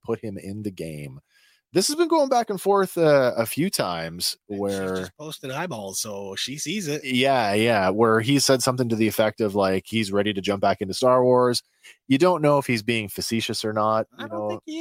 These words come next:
Speaker 2: is.
Speaker 1: Well, there's some of these, like, "I'm ready." There was some, some reference to, "I'm ready, coach. Put me in, coach," I think
Speaker 2: Yep.
Speaker 1: was the
Speaker 2: 'Cause he was working on a movie with Bryce.
Speaker 1: Right, and of
Speaker 2: And,
Speaker 1: course,
Speaker 2: you know
Speaker 1: she's had, uh, uh, director spots on The Mandalorian.
Speaker 2: Yep.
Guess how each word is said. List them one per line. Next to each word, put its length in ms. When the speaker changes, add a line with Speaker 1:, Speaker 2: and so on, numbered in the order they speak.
Speaker 2:
is. 200
Speaker 1:
Well, 120
there's 120
some 120
of 60
these, 160
like, 140
"I'm 180
ready." 160
There 120
was 120
some, 320
some 240
reference 300
to, 180
"I'm 120
ready, 180
coach. 300
Put 160
me 160
in, 100
coach," 320
I 80
think 140
Speaker 2:
Yep. 80
Speaker 1:
was 100
the 340
Speaker 2:
'Cause 80
he 80
was 140
working 280
on 160
a 60
movie 260
with 280
Bryce. 440
Speaker 1:
Right, 360
and 220
of 100
Speaker 2:
And, 80
Speaker 1:
course, 280
Speaker 2:
you 60
know 60
Speaker 1:
she's 100
had, 340
uh, 440
uh, 340
director 460
spots 400
on 180
The 80
Mandalorian. 680
Speaker 2:
Yep. 160